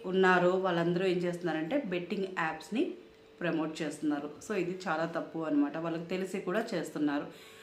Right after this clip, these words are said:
తెల్-, వాళ్ళకి తెలిసి చేస్తున్నారు, అలాగే ఈ బెట్టింగ్ యాప్స్‌లో వీళ్ళు ప్రజలు కూడా తెలిసి ఆడుతున్నారు. So, ఇప్పుడు దాని గురించి మనం తెలుసుకుందాం.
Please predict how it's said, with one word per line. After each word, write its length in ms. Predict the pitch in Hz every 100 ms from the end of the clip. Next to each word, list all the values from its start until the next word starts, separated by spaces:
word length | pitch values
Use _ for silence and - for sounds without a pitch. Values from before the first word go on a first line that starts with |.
| - -
తెల్-, 200 | 247 247
వాళ్ళకి 320 | 220 226 226 226
తెలిసి 300 | 247 262 294
చేస్తున్నారు, 680 | 262 247 269 254 247 349 -
అలాగే 580 | 196 185 190 277 427 -
ఈ 80 | 196
బెట్టింగ్ 420 | 180 185 185 220
యాప్స్‌లో 680 | 220 190 175 175 - 339 523 208
వీళ్ళు 460 | 208 208 190 185 185
ప్రజలు 280 | 185 208
కూడా 240 | 220 196 269
తెలిసి 560 | - 196 175 175 240 175
ఆడుతున్నారు. 720 | 165 151 151 147 143 147 - - -
So, 60 | 294
ఇప్పుడు 240 | 262 185
దాని 180 | 170 156
గురించి 280 | 151 170 277
మనం 180 | 240
తెలుసుకుందాం. 640 | 151 156 143 - 151 147